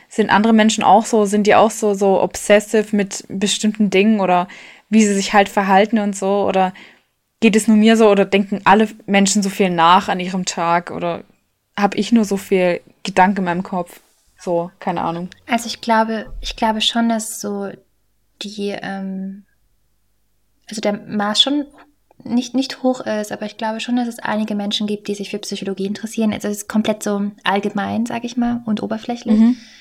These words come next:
Speaker 2: für Psychologie interessieren. Ähm, ich glaube auch, dass es viele Menschen gibt, die Dinge komplett overthinken, also wirklich komplett zersetzen in ihren Gedanken und fragen, „Okay, habe ich mich jetzt seltsam verhalten oder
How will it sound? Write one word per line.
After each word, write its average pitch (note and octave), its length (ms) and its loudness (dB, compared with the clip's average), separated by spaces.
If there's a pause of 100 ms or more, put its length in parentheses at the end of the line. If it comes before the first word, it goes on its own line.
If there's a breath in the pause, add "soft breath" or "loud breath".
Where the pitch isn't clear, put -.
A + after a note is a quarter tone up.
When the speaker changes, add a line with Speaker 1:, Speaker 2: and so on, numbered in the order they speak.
(460 loud breath)
Speaker 2:
für A#3 100 -2
Psychologie A3+ 560 0
interessieren. A3 760 -2
Ähm, G3 480 -8 (840 loud breath)
ich - 80 -20
glaube A3 300 4
auch, G#3 100 -2
dass A3 180 -6
es G#3+ 80 -10
viele A3 240 -4
Menschen G#3+ 340 0
gibt, G#3+ 300 -4
die G#3 140 -2
Dinge G#3+ 360 0
komplett G#3+ 400 -6
overthinken, G3+ 1000 -6
also F#3+ 320 -6 (160)
wirklich G#3 300 -8
komplett G3+ 500 -6 (260)
zersetzen G#3 540 -2
in G3 100 -4
ihren G3+ 260 -4
Gedanken G3 600 -6
und G3 180 -8
fragen, F#3+ 460 -8
„Okay, G3 400 -10 (380 loud breath)
habe G#3 140 -8
ich - 120 -10
mich - 100 -12
jetzt C4 160 -2
seltsam G#3 380 -2
verhalten G3+ 560 -6
oder G3 320 -8